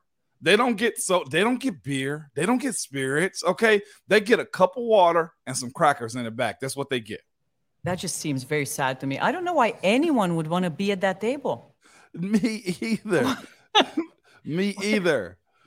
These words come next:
Speaker 2: So I
Speaker 1: Uh,
Speaker 2: guess what I'm saying is, you know, just
Speaker 1: uh,
Speaker 2: go to, go and get yourself a membership. Leave that table. Like, ace-
Speaker 1: Exactly. And, and, and this is the thing too, Dolly. So you get, you're multitasking too, because Casey asks, "Who's running the store?"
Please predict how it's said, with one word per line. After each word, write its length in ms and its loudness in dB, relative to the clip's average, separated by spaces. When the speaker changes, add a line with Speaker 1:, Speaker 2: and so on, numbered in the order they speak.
Speaker 2:
So 160 10
I 60 8
Speaker 1:
Uh, 80 6
Speaker 2:
guess 180 2
what 120 2
I'm 120 2
saying 220 0
is, 480 -8
you 140 0
know, 320 -2
just 160 -6
Speaker 1:
uh, 80 0
Speaker 2:
go 140 2
to, 320 -4
go 120 0
and 120 0
get 160 -4
yourself 300 -2
a 20 -2
membership. 540 -2
Leave 540 -2
that 220 0
table. 500 -4
Like, 280 -2
ace- 120 2
Speaker 1:
Exactly. 640 -6
And, 220 -2
and, 200 -2
and 240 -2
this 160 0
is 120 -6
the 60 0
thing 280 0
too, 160 -2
Dolly. 320 4
So 140 -2
you 160 -2
get, 100 0
you're 160 8
multitasking 760 2
too, 160 0
because 300 -2
Casey 420 2
asks, 220 2
"Who's 340 0
running 280 2
the 100 -6
store?" 840 -6